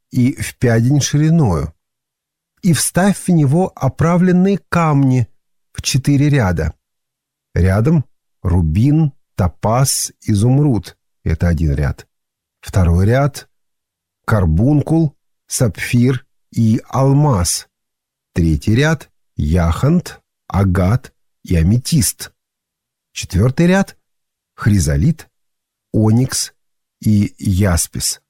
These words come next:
В золотых гнёздах должны быть вставлены они. Сих камней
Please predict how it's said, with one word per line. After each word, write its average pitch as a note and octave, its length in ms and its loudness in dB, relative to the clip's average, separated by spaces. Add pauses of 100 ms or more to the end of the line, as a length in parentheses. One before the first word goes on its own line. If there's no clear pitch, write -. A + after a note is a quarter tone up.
(760)
В - 100 -4
золотых B2 460 2
гнёздах A#2+ 720 0
должны F2+ 460 0
быть B2+ 240 -2 (220)
вставлены A2+ 840 0 (240)
они. G#2 480 0 (1080)
Сих - 500 -2
камней E3 640 2